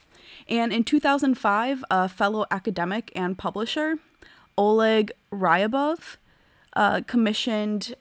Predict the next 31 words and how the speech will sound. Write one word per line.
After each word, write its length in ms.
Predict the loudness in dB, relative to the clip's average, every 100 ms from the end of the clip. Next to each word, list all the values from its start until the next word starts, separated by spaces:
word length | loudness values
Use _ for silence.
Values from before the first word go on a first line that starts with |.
| -14
him 540 | -8 -6 -4 -4 -6
to 440 | -6 -6 -4 -4 -4
summarize 580 | -4 -4 -4 -4 -4 -6
and 240 | -6 -4 -4
list 220 | -6 -6
the 100 | -6
dead 380 | -2 -2 -4 -6
in 120 | -6
more 200 | -4 -4
than 160 | -4 -6
seven 300 | -6 -6 -4
hundred 520 | -4 -6 -4 -6 -10
cemeteries 800 | -12 -8 -8 -8 -8 -6 -6 -8 -8
in 260 | -6 -4 -4
the 120 | -8
forty 380 | -6 -4 -4 -4
regions 600 | -6 -6 -6 -6 -8 -14 -20 -20 -20 _
of 320 | 2 2 0 -2
the 300 | 0 0 -2
Nizhny 800 | -4 -2 -2 -4 -4 -2 0 -2 -8 -20 _ -4
Novgorod 800 | 2 2 0 -4 -2 0 -2 -4 _ _
Oblast, 720 | -2 0 -4 -4 -6 -12 -12 -20 _ _
which 240 | -6 -4 -2
is 320 | -4 -4 -8 -10
a 100 | -10
federal 420 | -4 -4 -2 -6
subject 460 | -8 -8 -8 -8
of 140 | -8 -6
Russia. 400 | -8 -8 -12 -12 _ _ _ -20 -20 _ _ _
And, 240 | -10 -10 -10
uh, 200 | -10